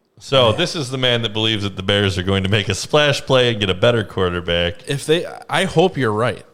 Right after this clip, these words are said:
Speaker 2: I, I really, really do.
Speaker 1: I'll
Speaker 2: But
Speaker 1: try in here. Let me see if I can find the case he made and the, just some of the names that he threw out. But I, I think this is their move.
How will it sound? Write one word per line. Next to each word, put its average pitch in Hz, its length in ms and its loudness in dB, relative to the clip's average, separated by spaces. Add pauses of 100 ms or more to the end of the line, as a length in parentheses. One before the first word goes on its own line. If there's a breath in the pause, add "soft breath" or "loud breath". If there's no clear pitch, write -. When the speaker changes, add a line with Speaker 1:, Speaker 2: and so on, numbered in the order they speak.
(160)
Speaker 2:
I, 123 100 -2
I 113 160 0
really, 131 520 2 (160)
really 110 400 0
do. 90 320 -6
Speaker 1:
I'll 110 100 -2
Speaker 2:
But - 100 -2
Speaker 1:
try 165 200 4
in 139 80 0
here. 101 180 2
Let 104 100 2
me 135 60 -2
see 165 120 -6
if 151 60 0
I 143 60 2
can 123 120 -2
find 110 420 0
the 90 60 -2
case 95 340 -4
he 101 80 -6
made 85 320 -2
and 85 160 -4
the, 82 240 -2
just 85 220 -8
some 113 180 0
of 101 60 -4
the 98 80 -4
names 92 340 -4
that 85 80 -8
he 85 160 -8
threw 85 300 -4
out. 80 320 -2
But 85 160 0
I, 160 340 0
I 135 80 0
think 185 220 -6
this 160 160 -2
is 139 160 -2
their 120 120 0
move. 101 400 -2